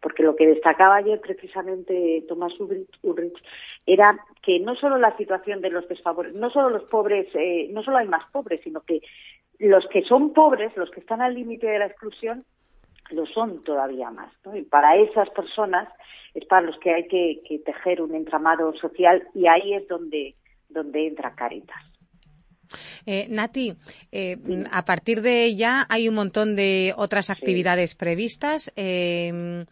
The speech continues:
Speaker 2: ¿vais a tener un encuentro de voluntariado? Cuéntanos
Speaker 1: Sí,
Speaker 2: qué más.
Speaker 1: ese le tenemos mañana.
Speaker 2: Es
Speaker 1: Ese
Speaker 2: mañana.
Speaker 1: le tenemos mañana, es un encuentro, pues, de todos los voluntarios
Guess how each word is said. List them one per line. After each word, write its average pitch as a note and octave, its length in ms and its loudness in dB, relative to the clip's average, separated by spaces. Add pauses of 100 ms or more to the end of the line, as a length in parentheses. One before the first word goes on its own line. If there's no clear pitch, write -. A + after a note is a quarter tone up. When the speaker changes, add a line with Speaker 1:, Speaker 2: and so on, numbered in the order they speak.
(400)
Speaker 2:
¿vais G#3+ 520 -6
a D4 60 -4
tener B3+ 160 0
un A3+ 80 0
encuentro G3 360 0
de F#3 80 0
voluntariado? G3 720 0
Cuéntanos A3+ 380 -2
Speaker 1:
Sí, - 80 0
Speaker 2:
qué A3+ 40 4
más. A#3 140 4
Speaker 1:
ese A#3 160 4
le A#3+ 80 8
tenemos A#3 320 0
mañana. D#3 520 0
Speaker 2:
Es G#3+ 80 -8
Speaker 1:
Ese G#3+ 100 -8
Speaker 2:
mañana. - 280 -4
Speaker 1:
le - 80 -2
tenemos F#3+ 300 -2
mañana, G#3+ 400 4
es - 120 -12
un E3+ 100 -6
encuentro, E3 440 -4
pues, D3 160 -6
de D3+ 120 -2
todos E3 260 2
los D#3+ 140 -2
voluntarios E3 580 2